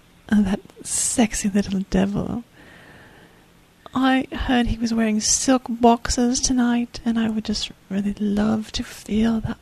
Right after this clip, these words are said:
oh, the, the fabric. Toby, why do you not take my call? I, I need you, Toby. I, I wholeheartedly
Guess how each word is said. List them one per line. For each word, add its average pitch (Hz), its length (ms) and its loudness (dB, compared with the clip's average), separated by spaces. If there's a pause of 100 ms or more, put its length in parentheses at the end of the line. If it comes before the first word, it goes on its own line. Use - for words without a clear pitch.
oh, 220 260 -4
the, - 760 -4
the - 20 0
fabric. 220 840 -4 (1040)
Toby, 247 580 -2 (680)
why 277 360 0
do 240 100 -2
you 233 60 2
not 226 280 -2 (120)
take - 300 0
my 208 180 0
call? 202 600 -6 (1200)
I, 240 240 -4
I 233 140 -2
need 226 380 -4
you, 214 100 -4
Toby. 233 640 -6 (280)
I, 233 300 -10 (960)
I 262 100 -2
wholeheartedly 240 1300 -4